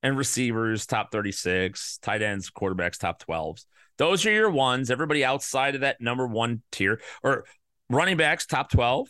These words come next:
are running back ones, top thirteen through twenty-four are twos, twenty-five through thirty-six are running back threes.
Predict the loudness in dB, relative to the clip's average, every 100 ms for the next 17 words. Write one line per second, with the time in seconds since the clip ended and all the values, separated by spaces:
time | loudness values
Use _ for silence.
0 | _ 0 0 0 -4 0 2 4 2 0
1 | -2 -2 -2 -2 -2 _ _ _ -2 0
2 | 2 0 0 0 0 0 2 0 0 -2
3 | -2 -2 -6 -14 _ _ _ _ _ _
4 | _ _ -4 -2 0 2 0 0 -2 0
5 | 0 0 -2 0 0 0 0 0 -2 -2
6 | -2 -2 -6 -14